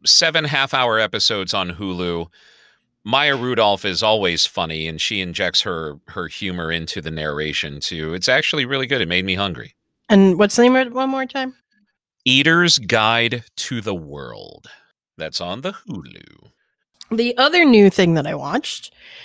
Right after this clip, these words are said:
Speaker 2: is a show called Blown Away. It is a competition show about glass blowing. And they've got, like, ten competitors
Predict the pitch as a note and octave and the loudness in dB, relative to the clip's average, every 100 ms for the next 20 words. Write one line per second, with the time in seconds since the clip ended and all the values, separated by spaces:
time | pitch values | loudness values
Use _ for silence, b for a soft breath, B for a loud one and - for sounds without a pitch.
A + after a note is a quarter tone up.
0 | B B _ A#3 A3+ A3 G#3 - - _ | B B _ 2 2 2 -4 -8 -12 _
1 | - G3+ G#3 - - A3 A3 B3+ A#3+ G#3 | -2 2 2 0 2 4 4 2 2 2
2 | F#3+ G3 F#3+ F3+ G3 G#3+ B3 C#4 D4+ D#4 | 2 -2 -14 -8 -4 2 2 4 2 0
3 | A#3 A3 A3 F#3 - F3+ - _ _ _ | 0 2 2 0 -4 -12 -18 _ _ _
4 | _ _ _ _ _ _ _ _ _ _ | _ _ _ _ _ _ _ _ _ _
5 | _ _ - G#3+ A3+ A3 - G#3 G3+ G3 | _ _ -2 4 4 2 0 2 4 2
6 | - B3+ B3 C4 C4+ A3+ A3+ G3 G3+ D#3+ | -2 -2 0 2 0 2 2 4 2 2
7 | E3+ B3 - B B B B _ G3+ G3+ | 2 -2 -6 B B B B _ 0 4
8 | G#3+ G#3+ G#3 A3 G4 - - E3 B2 A#2+ | 4 2 2 2 4 0 -2 -4 -4 -8
9 | F3 - _ _ _ _ _ _ F#3+ F#3+ | -10 -12 _ _ _ _ _ _ 0 4
10 | G3 F#3+ - F#3+ F#3 - F#3 F3 F3 - | 2 2 4 6 4 2 2 0 0 -10
11 | - _ - C4 C4+ C#4 C4+ C4 B3 A3 | -20 _ 4 6 6 4 2 2 0 -6
12 | G#3 _ - A#3 G#3+ F#3+ F3 F3+ A#3 - | -14 _ -2 2 4 4 4 4 2 -2